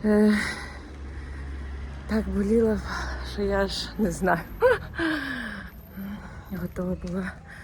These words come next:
на стелю лізти від болю. От. І було важко розігнутися. А на плечах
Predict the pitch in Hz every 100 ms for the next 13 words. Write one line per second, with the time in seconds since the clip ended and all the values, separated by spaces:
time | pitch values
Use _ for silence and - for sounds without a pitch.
0 | - - - - - 190 180 - 185 175
1 | 170 160 156 - 165 160 165 175 175 165
2 | - - - - - - - - - -
3 | - - 190 185 185 - - - 196 196
4 | 190 196 190 190 - 202 190 196 196 -
5 | 190 185 175 196 196 233 262 226 - 233
6 | 220 - - - - - - - - 62
7 | - - 65 65 65 65 65 67 67 67
8 | 67 67 69 69 196 226 285 - - -
9 | - - - - - - 104 117 156 233
10 | 240 247 226